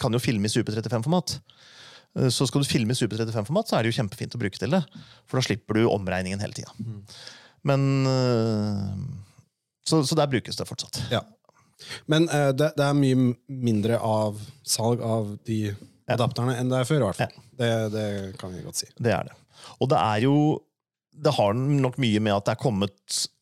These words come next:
Speaker 1: originaloptikk eller tredjepartsoptikk som er tilpasset systemet, så du slipper en sånn fatningsendring, for fatningsendring er alltid komplisert, for da mister du veldig mye autofokusen vanligvis.
Speaker 2: Ja, du gjør det.
Speaker 1: Da blir, kan autofokusen bli hakkete og ujevn og treg.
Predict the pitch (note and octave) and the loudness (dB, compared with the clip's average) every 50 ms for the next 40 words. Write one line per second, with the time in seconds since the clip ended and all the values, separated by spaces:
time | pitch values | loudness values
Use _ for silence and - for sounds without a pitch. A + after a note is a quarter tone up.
0 | _ _ C#3+ C3 G#2+ A#2 G#2+ F2+ F#2 F#2+ - - C#3+ - - - - - - B2+ | _ _ -2 0 2 2 2 2 0 0 0 -2 -4 -4 -4 -6 -6 -4 -2 -2
1 | A2 G#2 G#2+ A2 A2+ - D3 A2 G#2 - G2+ F#2 G2+ F#2+ - A#2 - - - A2 | -2 0 0 0 0 2 0 0 2 0 0 -2 -2 -4 -4 -4 -4 -2 -4 -4
2 | G#2 - G#2+ F#2 - - - - - - - G#2+ A2 - G#2+ G#2+ B2+ B2 - A2 | -4 -4 -6 -6 -6 -6 -4 -2 -2 -2 -2 -4 -2 -2 0 0 -2 -2 0 -2
3 | G#2+ G#2 - G#2 - _ - A2+ A2 - G#2+ G#2+ - - A2+ - _ - G2 G2 | -2 0 -2 -4 -4 _ -2 0 0 0 -2 -2 -2 -6 -6 -8 _ -8 -6 -4
4 | F#2 F#2+ G2 G2 G2+ G#2 G2+ G2+ G#2 A2 - - - - C3 A2 A2 A2+ B2+ C#3+ | -4 -2 -2 -2 -2 -4 -4 -4 -6 -6 -8 -6 -4 -2 -2 0 0 0 0 0
5 | D3 B2+ G#2+ - B2 - C#3+ - - G#3 G#3 G3 F2+ - A2+ A2 A2 B2 C#3+ C#3 | 0 0 -2 -4 -2 -2 -2 -2 -2 -4 -2 -2 -2 -2 0 -2 -2 0 0 0
6 | G#2+ - F#2 G2+ - A2+ A#2 A#2 A2+ C3+ B2+ E3+ F#3 - - C3 A#2 B2+ C3+ B2 | 0 0 -2 -2 -4 -6 -6 -4 -4 0 0 0 0 0 0 0 0 0 0 -2
7 | - - - - F2+ G2+ G#2+ A2+ A#2+ A#2 - - - - - - _ - C3+ A#2+ | -2 -4 -6 -6 -2 2 2 2 2 0 -4 -14 -18 -18 -20 -16 _ -4 0 0
8 | B2+ A#2 G#2+ F#2+ F#2 G2+ G2+ F#2 D2+ A#1+ A#1 - A2 A2 - - - - - - | 2 2 2 0 0 0 2 2 2 0 0 -2 -6 -8 -8 -8 -8 -10 -10 -10
9 | - - - - - - - - - - - - - _ - _ _ A#2 G#2 F#2+ | -12 -12 -14 -10 -8 -6 -4 -2 -4 -4 -4 -8 -16 _ -20 _ _ -8 -8 -8
10 | - - _ _ _ _ _ _ - - - - - - - - - - _ _ | -8 -10 _ _ _ _ _ _ -20 -20 -20 -20 -20 -20 -20 -20 -20 -20 _ _
11 | - G2+ G#2 A2 G#2+ G2+ A#2 A#2 G#2+ F#2 - G#2+ G2 G2 G2+ - A2+ A2 A2+ - | -2 0 2 2 2 2 2 2 0 0 0 -2 -2 -2 -2 -2 -2 -2 -2 -2
12 | - - _ - G2+ - - A#2 B2 - G#2 G#2+ - A2+ G#2+ F2+ - - - - | -6 -8 _ -8 -4 0 2 2 2 2 2 0 0 0 0 0 -2 -2 -4 -4
13 | - - - - - - - | -6 -4 -4 -6 -6 -6 -8